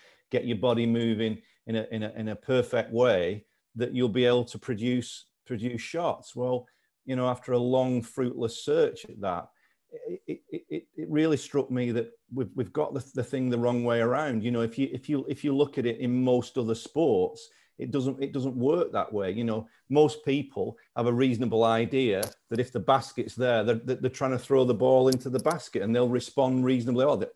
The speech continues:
they don't make the basket every time, but they respond pretty well to that. But when you look at it, does the shot create the swing or does the swing create the shot?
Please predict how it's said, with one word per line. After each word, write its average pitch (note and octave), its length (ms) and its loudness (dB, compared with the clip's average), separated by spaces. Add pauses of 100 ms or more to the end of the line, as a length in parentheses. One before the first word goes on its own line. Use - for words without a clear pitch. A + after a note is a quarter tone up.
(120)
they G#2 60 -6
don't A#2 160 -4
make A2+ 220 -2
the G#2+ 60 -8
basket A2 400 -2
every G#2+ 280 -2
time, G#2+ 400 -6
but A#2 100 -6
they A#2 80 -2
respond A#2 460 -2
pretty A2+ 240 -2
well C3+ 240 -4
to - 140 -10
that. F#2 240 -8 (600)
But B2 80 -4
when E3 180 2
you D#3+ 120 4
look F3 260 2
at C#3+ 100 0
it, F2+ 260 0 (600)
does A#2+ 180 -2
the B2 80 -4
shot C3+ 340 -2
create A#2+ 320 0
the A2 80 -8
swing A2+ 440 -2
or G#2+ 40 -2
does G2+ 140 -4
the G#2 80 -4
swing A2+ 300 -2
create G#2 260 -2
the - 60 -12
shot? C3+ 500 -6